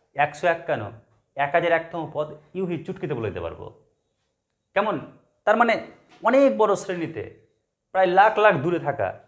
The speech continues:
একটা পদ কি হবে? কেমন? ওই পদটাকে আমরা বলতেও কিন্তু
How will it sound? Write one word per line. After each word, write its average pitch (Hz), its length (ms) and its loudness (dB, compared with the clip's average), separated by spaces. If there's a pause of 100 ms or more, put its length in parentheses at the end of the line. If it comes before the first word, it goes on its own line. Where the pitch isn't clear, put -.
(140)
একটা - 300 -4
পদ 127 180 2 (640)
কি 185 120 -8
হবে? 101 320 -6 (580)
কেমন? 175 260 -2 (300)
ওই 190 240 -4
পদটাকে 202 560 -4 (200)
আমরা 160 140 -2
বলতেও 147 400 -4
কিন্তু 214 360 -10